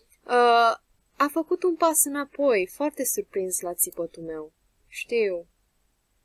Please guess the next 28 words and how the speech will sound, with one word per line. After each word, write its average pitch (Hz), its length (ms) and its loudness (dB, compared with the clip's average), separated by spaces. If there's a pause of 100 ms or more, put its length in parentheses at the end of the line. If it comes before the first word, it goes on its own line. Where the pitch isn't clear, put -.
(300)
Foarte 175 360 -8
bine. 160 380 -14 (640)
Emoțiile 269 580 0
mele 233 240 0
au 220 140 -2
început 202 500 -4
să 185 420 0 (840)
mă 202 140 -6
copleșească 185 800 -2
din 175 160 -6
nou, 170 340 -4 (280)
în 233 100 -8
timp 277 180 -2
ce 294 140 2
ochii 294 200 0
mei 285 140 0
au 294 60 0
început 285 460 -6
să 330 180 -6
se, 302 360 -6 (240)
să - 200 -6
lăcrime. 302 500 -2
Oh, 466 300 4 (100)
nu! 523 680 8 (260)
Isis, 427 380 2
nu 587 320 -10
plânge! 339 600 2 (1400)
Uh, 254 1000 -2